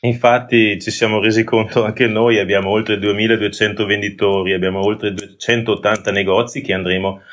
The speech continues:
nei prossimi anni comunque, eh, a sviluppare, cioè la numerica, eh, salirà. Abbiamo una rete di teleselling,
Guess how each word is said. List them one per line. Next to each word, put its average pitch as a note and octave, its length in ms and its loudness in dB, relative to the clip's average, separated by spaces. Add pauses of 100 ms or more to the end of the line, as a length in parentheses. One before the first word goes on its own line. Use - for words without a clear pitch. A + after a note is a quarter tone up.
(320)
nei A2 160 -2
prossimi A2 500 -2
anni A2+ 280 -2
comunque, A#2 680 0 (240)
eh, G#2 240 2
a G#2+ 140 2
sviluppare, G#2+ 560 2
cioè G#2 160 -2
la G2+ 80 0
numerica, G#2 560 0
eh, G2 200 -4
salirà. F#2+ 540 0
Abbiamo A2 540 0
una G#2+ 260 0
rete G#2+ 380 -2
di F#2+ 140 -8
teleselling, F#2+ 800 -4